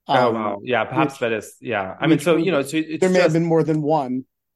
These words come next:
Speaker 1: Right. So, so, so when you, you know, on that kind of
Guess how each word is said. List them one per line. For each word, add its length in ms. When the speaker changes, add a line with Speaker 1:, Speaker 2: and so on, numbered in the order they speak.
Speaker 1:
Right. 240
So, 340
so, 160
so 120
when 100
you, 140
you 100
know, 240
on 260
that 300
kind 240
of 160